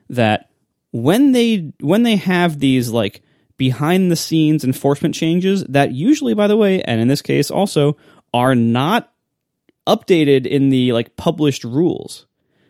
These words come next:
Like, there had, there was not a published rule update a few months ago that made th-, this rule start being enforced differently, but it was. I no longer think that it would, that it's just because they, like, wanna be gentle about it or don't wanna tell us.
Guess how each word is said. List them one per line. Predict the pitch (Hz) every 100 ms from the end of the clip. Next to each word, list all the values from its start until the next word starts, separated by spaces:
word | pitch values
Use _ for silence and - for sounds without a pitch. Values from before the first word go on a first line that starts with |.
| _
Like, | 151 135 -
there | 247 262
had, | 254 170
there | 202
was | 180 285
not | 285 370 - -
a | 160
published | - 214 175 -
rule | 139 226 247
update | 117 - 110 110
a |
few | -
months | 135 202 -
ago | 107 98 98 - _ -
that | 123 113 _ -
made | 127 131 147 135 123 135
th-, | 131 -
this | 131 120
rule | 131 143 131
start | 135 113
being | 120 113
enforced | 110 147 139
differently, | 120 - 78 98 -
but | 127 131 131
it |
was. | 113 123 92 - - - _ _ _ _ _ _ _ _ _ _ -
I | 147
no | 175 247
longer | 262 247 202
think | - 185 151 -
that | 123 117 _ _ _
it | 156 107
would, | 139 120
that | 127
it's | 123
just | 139 -
because | 131 131 120 113
they, | 123 117
like, | 110 107 104 - _ _ _ -
wanna | 131 123
be | 117 113
gentle | 120 123 131 101
about | - - -
it |
or | -
don't | 123 95
wanna | 113
tell | - 117 110
us. | - -